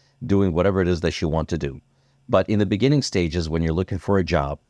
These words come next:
to make sure that you initially get that chance to work for a company that you really want to work for and the money that you want to get, all I'm saying is that you need to look and present yourself like the people in that organization,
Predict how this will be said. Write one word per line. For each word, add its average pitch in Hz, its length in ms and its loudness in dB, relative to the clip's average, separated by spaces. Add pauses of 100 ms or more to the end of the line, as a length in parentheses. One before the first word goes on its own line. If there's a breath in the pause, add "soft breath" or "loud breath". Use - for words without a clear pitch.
(880)
to 117 140 2
make 95 200 2
sure 110 200 0
that 101 160 -2
you 98 360 0 (100)
initially 95 640 0
get 98 240 0
that 85 200 -2
chance 92 600 -4 (320)
to 95 100 -2
work 95 260 0
for 85 120 0
a 78 60 -2
company 82 340 -2
that 71 160 -4
you 80 120 -4
really 98 220 0
want 82 140 -2
to 76 60 -2
work 76 260 -2
for 85 220 -2
and 78 200 -4
the 78 60 0
money 85 240 2
that 69 140 -6
you 76 120 -2
want 73 140 -2
to 65 60 -6
get, 87 220 -4 (400)
all 104 260 2
I'm 98 100 0
saying 120 320 2
is 85 220 -2
that - 160 -10
you 82 160 0
need 92 200 0
to - 120 -2
look 85 240 0
and 82 120 -4
present 90 340 -2
yourself 82 360 -2
like 95 320 0
the 92 80 -4
people 80 400 -4
in 78 140 -2
that 80 180 -2
organization, 82 720 -2